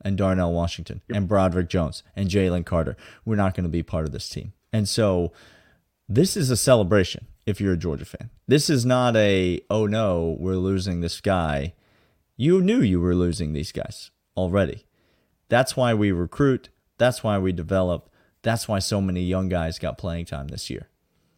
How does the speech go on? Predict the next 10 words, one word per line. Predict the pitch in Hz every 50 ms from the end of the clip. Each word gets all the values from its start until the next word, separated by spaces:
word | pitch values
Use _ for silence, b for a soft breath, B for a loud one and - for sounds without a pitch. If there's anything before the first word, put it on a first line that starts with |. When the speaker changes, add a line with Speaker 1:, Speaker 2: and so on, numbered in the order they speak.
| _ _ _ _ _ _ _ _ _ _ _ _
Speaker 2:
And | - 143
that's, | 147 143 - B B B B B B B B
that's | 123 151 175 - -
the | 120 95
key | - - 113 104
piece. | 101 - 107 92 82 -
If | 92
you | 117 123
go | 143 139
back, | 127 135 131 127 -